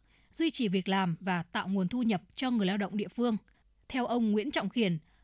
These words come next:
Phó Chủ tịch Ủy ban Nhân dân huyện Thanh Oai, thì với một huyện có năm mươi mốt làng nghề truyền thống, thì dù gặp khó khăn, các làng nghề vẫn đóng góp rất lớn cho sự phát triển kinh tế xã hội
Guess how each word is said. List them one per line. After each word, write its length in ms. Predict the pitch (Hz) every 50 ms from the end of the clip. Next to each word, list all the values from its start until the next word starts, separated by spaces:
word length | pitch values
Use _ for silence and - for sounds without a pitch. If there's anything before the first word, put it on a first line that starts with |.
| _ -
Phó 120 | - 240
Chủ 140 | 285 - 370 -
tịch 220 | - 233 214 -
Ủy 180 | - 269 226 190
ban 180 | 180 220 233 226
Nhân 100 | 233 226
dân 220 | 226 247 220 214
huyện 260 | 220 247 233 208 208
Thanh 220 | 214 233 220 208 208
Oai, 280 | 226 226 226 214 180 - _ _ _ _ -
thì 180 | - 277 247
với 240 | 214 - 233 214 262
một 180 | 311 370 285 185
huyện 260 | 247 254 - - 202
có 240 | - - 214 190 208
năm 200 | 262 302 294 262
mươi 80 | 254
mốt 240 | 240 262 330 - -
làng 220 | 269 220 196 170 185
nghề 120 | 185 175
truyền 200 | 165 - 196 180
thống, 280 | 175 208 190 185 247 339 - _ - - _ -
thì 220 | - 277 233 226
dù 240 | 208 - 277 247 214
gặp 220 | 190 220 202 - -
khó 180 | - 196 202
khăn, 300 | 240 - 269 262 247 226 - _ - - - _ _
các 140 | - 359 359
làng 180 | 349 226 196
nghề 200 | 196 202 196 185
vẫn 260 | 165 - - - 254 240
đóng 180 | 196 190 196
góp 240 | 214 285 339 - -
rất 180 | - 359 - 285
lớn 300 | 220 208 196 190 262 320
cho 220 | - 262 226 190 190
sự 240 | - - 240 - 196
phát 240 | - - 320 -
triển 180 | - - 190 156
kinh 180 | - 214 185 -
tế 160 | 214 185 185
xã 140 | - 285 285
hội 260 | 285 269 220 -